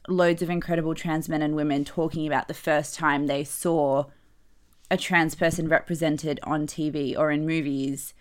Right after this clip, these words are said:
and how fucked up, like, every single example was.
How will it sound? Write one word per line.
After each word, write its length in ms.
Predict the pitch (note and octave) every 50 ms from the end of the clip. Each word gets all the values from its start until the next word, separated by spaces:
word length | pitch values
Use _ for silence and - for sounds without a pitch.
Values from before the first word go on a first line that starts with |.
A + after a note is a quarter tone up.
| - _ _ _ _ _ - -
and 140 | - E3 E3
how 140 | E3+ D#3+ D3+
fucked 480 | - - - - F#3+ E3 - - -
up, 220 | F3+ D#3+ D3+ - -
like, 260 | D#3 D3+ D3 - - -
every 300 | F3+ F3 E3 D#3+ E3+ F3
single 340 | D#3+ - - D#3+ E3 D#3+ D3+
example 580 | D3 D3 D3 D3 E3+ E3 D#3+ E3 D#3 D#3 D3+ D#3
was. 560 | C#3+ C#3 C3 C3+ F#2+ G#2+ C3 D3+ - - -